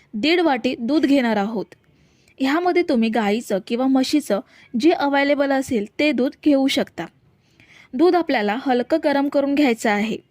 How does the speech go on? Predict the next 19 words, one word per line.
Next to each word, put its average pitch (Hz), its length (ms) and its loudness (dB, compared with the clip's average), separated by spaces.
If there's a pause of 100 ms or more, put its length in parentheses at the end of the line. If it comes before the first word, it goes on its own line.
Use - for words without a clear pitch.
(800)
दुधाला 311 420 2
अजिबात 302 520 0
उकळी 349 280 2
काढायची 302 440 0
नाहीये. 208 380 0 (1500)
दुधामधून 277 640 2
हलका 262 420 0
धूर 285 220 4
यायला 285 300 2
लागला 208 340 0
की 247 240 -2
ह्यामध्ये 254 400 0
आपल्याला 226 420 -2 (280)
रवा 247 280 2
ॲड 277 160 2
करायचा 240 460 0
आहे. 214 260 -6 (1400)
इथे 339 260 2
मी 349 180 -6